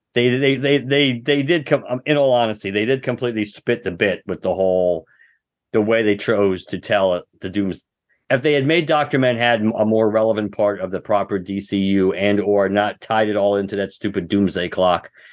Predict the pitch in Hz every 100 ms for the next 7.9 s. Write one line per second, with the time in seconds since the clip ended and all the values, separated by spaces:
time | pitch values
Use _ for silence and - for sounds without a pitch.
0 | _ - 101 104 101 104 95 90 85 85
1 | 82 107 107 98 95 85 - 98 - 143
2 | 123 113 92 - 92 92 87 - 104 92
3 | 95 85 80 - _ 87 95 90 - -
4 | 120 107 104 90 95 - _ - 120 147
5 | 143 101 107 101 - - 127 117 147 135
6 | 139 143 113 98 - 123 101 104 113 113
7 | 123 104 104 90 104 107 98 82